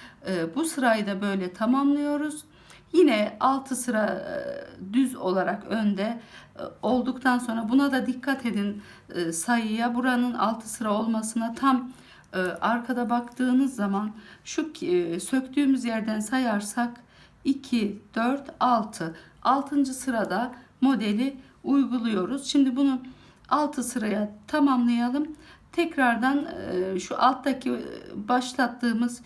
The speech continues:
yere geçip yine aynı tekrar edeceğiz. Yani birinde kaydıracağız. Diğerinde bir alt sıradakine göre ayarlayıp yine o şekilde devam edeceğiz. Modelimizin üçüncü bonbonunu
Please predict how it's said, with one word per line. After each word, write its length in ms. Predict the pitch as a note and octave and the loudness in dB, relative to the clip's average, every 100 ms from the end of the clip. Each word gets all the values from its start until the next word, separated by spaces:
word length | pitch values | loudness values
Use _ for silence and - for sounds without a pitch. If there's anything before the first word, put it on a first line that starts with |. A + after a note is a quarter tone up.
| - - - | -20 -14 0
yere 320 | C4 B3+ A#3 | 2 2 0
geçip 460 | G3 A#3+ - E4 - - - F4+ | 0 -2 -2 -4 -6 -20 -4 4
yine 200 | F#4 E4+ | 6 8
aynı 320 | E4 D4+ A#3+ A#3 - F3 - - | 8 6 4 0 -6 -10 -10 -2
tekrar 480 | B3+ A#3+ A3+ G#3 | -2 2 2 4
edeceğiz. 640 | F#3+ E3 E3 E3 C#4 D#4+ - - - - | 2 0 -2 -2 -2 -4 -8 -20 -6 4
Yani 320 | F#4 D#4 B3+ | 6 6 6
birinde 440 | E4+ D#4 C4 C4 | 6 6 4 0
kaydıracağız. 960 | - B3+ B3 G#3+ G#3+ E3+ E3+ G3 D#4+ - - - - _ - | 2 4 4 2 0 -2 0 0 -2 -6 -16 -20 -20 _ 6
Diğerinde 760 | D#4+ D4+ C4+ C#4 D4+ D4+ - - | 8 8 4 2 2 -4 -8 -2
bir 360 | G#3+ D4+ - A#3+ | 0 2 4 4
alt 160 | A#3+ | 2
sıradakine 680 | - B3 G#3+ A3 - A3+ G#3 | 0 0 0 -2 -4 -2 0
göre 380 | F#3 F3+ E3+ E3+ - - - | 0 0 -2 -6 -14 -20 0
ayarlayıp 680 | - D#4+ C#4 A3+ B3 D4+ - | 4 4 4 4 2 0 2
yine 140 | D4 | 4
o 160 | - F#4 | 4 0
şekilde 560 | E4+ B3+ - A3+ D4+ A#3+ | 0 -2 -4 -4 -2 -2
devam 340 | G#3+ F3 E3 | -2 -4 -6
edeceğiz. 240 | - - | -8 -10
Modelimizin 840 | B3+ C#4+ E4+ D4 A#3+ G3+ G#3+ B3+ D4+ | -4 -2 0 0 0 -2 -4 -4 -4
üçüncü 640 | - C4+ D#4 C#4 C#4 C#4+ D4 - - _ - | -6 -4 2 4 2 -2 -8 -14 -20 _ -4
bonbonunu 800 | B3+ B3 G#3+ A3 A3 A#3+ D4 | -2 0 -2 -4 -4 -4 -4